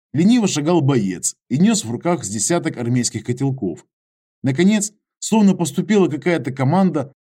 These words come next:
и людей, толпящихся у ворот, стали запускать. На крыльцо школы вышел ещё один бывший сотрудник Ч В К и, указав гостям на дверь, сказал:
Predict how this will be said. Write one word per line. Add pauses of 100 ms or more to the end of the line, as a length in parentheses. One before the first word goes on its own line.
(200)
и
людей,
толпящихся
у
ворот,
стали
запускать. (280)
На
крыльцо
школы
вышел
ещё
один
бывший
сотрудник
Ч
В
К (280)
и,
указав
гостям
на
дверь,
сказал: